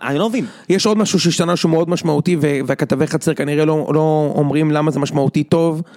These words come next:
Speaker 2: בגלל שהוא מדליף, וזה... שמע, טבח בלם לא משחק, והקבוצה הזאת לא חוטפת גולים.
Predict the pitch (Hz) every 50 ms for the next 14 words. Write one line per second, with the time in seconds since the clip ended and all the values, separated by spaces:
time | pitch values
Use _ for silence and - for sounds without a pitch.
0 | - - - _ _ - 139 151 139 - 151 147 147 135 143 185 208 - - -
1 | 147 127 151 151 147 143 - _ _ _ _ _ _ _ _ _ _ _ - -
2 | 208 226 220 185 - - 147 151 175 165 160 170 170 156 151 147 147 151 156 143
3 | - 170 - - 160 147 - - 151 147 - 165 147 - 160 156 - 156 - 175
4 | - 175 - 175 175 - 185 143 - 175 208 214 190 156 131